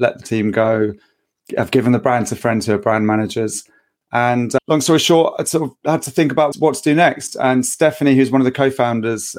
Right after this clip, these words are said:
at, uh, Thrasio, she's the C O O, is in a mastermind with me, a bit like the one we used to have in London. And I reached out and said, "Look, you guys are a rocket ship. My, my business has been taken out by covid. I was unfortunately in the, the one category, probably, or the worst category when covid hit."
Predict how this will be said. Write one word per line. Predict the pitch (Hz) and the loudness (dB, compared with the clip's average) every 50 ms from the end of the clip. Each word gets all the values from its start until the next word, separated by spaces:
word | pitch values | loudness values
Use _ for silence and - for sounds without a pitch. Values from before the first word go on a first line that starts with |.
| - - | -4 0
at, | 127 120 117 - _ - - | 0 0 0 -2 _ -8 -2
uh, | 120 117 113 | 0 0 0
Thrasio, | 110 - - 131 127 - - - 117 110 110 107 | -2 -2 -2 -2 -2 -2 -4 -2 -2 -2 -2 -2
she's | - - 110 - | -6 -6 -4 -4
the | 120 | -4
C | - - 123 120 120 | -2 0 2 2 4
O | 117 120 | 4 4
O, | 127 123 120 | 2 2 0
is | 117 98 | -2 -4
in | 110 | -2
a | 113 | 0
mastermind | 120 131 135 135 135 - 113 113 110 104 107 | 2 2 2 0 -2 -2 -2 -2 -2 -2 -4
with | - 139 - - | -6 -8 -8 -8
me, | 71 - - - _ _ _ _ _ _ _ | -8 -8 -8 -12 _ _ _ _ _ _ _
a | - | -2
bit | 123 127 | -2 0
like | - - | 0 -2
the | - | -2
one | 117 117 110 | -2 0 2
we | 120 127 | 2 2
used | 123 113 - | 2 0 -2
to | - 113 | -2 -2
have | 107 98 104 | 0 0 0
in | 110 | 0
London. | 117 117 113 110 110 - - - _ _ _ _ _ _ _ _ _ _ | 2 2 0 0 -2 -4 -8 -10 _ _ _ _ _ _ _ _ _ _
And | 117 120 123 | -2 0 0
I | |
reached | 123 120 131 120 - - | 2 2 0 0 2 0
out | 120 110 | 0 0
and | - - | 0 -4
said, | 120 107 | 0 0
"Look, | 107 - - | 0 0 0
you | 120 | 0
guys | 110 117 113 110 110 | 0 2 2 2 2
are | 110 | 2
a | 107 | 2
rocket | 110 117 - - 127 - | 2 0 -2 -4 -8 -2
ship. | - 110 110 - - | 0 0 0 -2 -4
My, | - 120 113 113 113 | -2 0 0 0 0
my | 110 120 113 113 | 0 0 0 0
business | 95 - 113 98 107 98 92 | 2 0 0 0 0 -4 -4
has | 101 98 | -4 -4
been | 107 101 | -4 -2
taken | - 113 107 104 110 110 | 0 -2 -2 0 0 0
out | 107 107 - | 0 0 0
by | - 104 101 | 0 -2 -2
covid. | - 107 107 104 110 110 | 0 0 0 2 2 2
I | 107 110 | 2 2
was | 104 107 | 0 0
unfortunately | 104 - - 120 - - - 110 107 | -2 0 -2 -2 -2 -2 -2 0 2
in | 104 | 2
the, | 107 107 - _ _ _ | 2 0 -2 _ _ _
the | - 107 | -4 0
one | 104 120 117 113 | 0 0 0 0
category, | 104 - 110 110 - - - - 104 101 | -2 -2 -2 -4 -4 -8 -6 -6 -6 -6
probably, | - - 104 104 104 104 | -4 -4 -2 -2 0 0
or | 107 104 | 0 2
the | 110 | 2
worst | 113 131 131 117 - | 4 2 2 2 0
category | - - 120 - - - 117 107 | -2 -4 -4 -4 -2 -2 -2 0
when | 101 98 | 0 0
covid | 87 - 101 101 - - - | 0 0 0 0 0 -2 -2
hit." | 98 107 - | 0 0 0